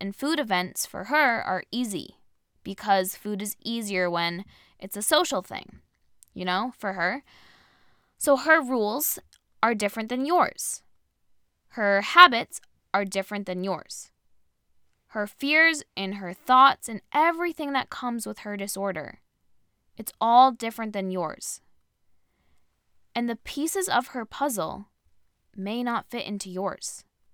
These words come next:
but they don't have to. And the pieces of your puzzle don't have to fit into yours. I mean, hers. <laughs> Your puzzle pieces are yours, but your puzzle pieces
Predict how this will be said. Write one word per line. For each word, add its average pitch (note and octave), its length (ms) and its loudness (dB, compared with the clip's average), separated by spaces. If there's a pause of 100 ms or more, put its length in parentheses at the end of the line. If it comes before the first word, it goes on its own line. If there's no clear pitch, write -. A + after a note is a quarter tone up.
(520)
but - 180 -14
they A#3 300 -4 (140)
don't G#3 280 -4 (260)
have G#3+ 260 -2 (120)
to. - 140 -10 (1700)
And A3 140 -2
the G#3+ 40 -2
pieces C4 380 -6
of A#3+ 140 -2
your A#3 240 2
puzzle G#3 500 -4 (580)
don't G3 280 -4
have G#3+ 200 -8
to G3+ 100 -14
fit - 260 -12
into G3 200 -10
yours. F#3+ 540 -8 (560)
I G3+ 40 -6
mean, F#3+ 320 -4 (200)
hers. - 420 -10
<laughs> A#3+ 40 -4 (640)
Your C#4 160 2
puzzle A3+ 260 0
pieces F#3 320 -8
are F3 100 0
yours, - 400 -10
but - 180 -10 (480)
your F#3 180 -2
puzzle F#3 260 -8
pieces G#3+ 460 -6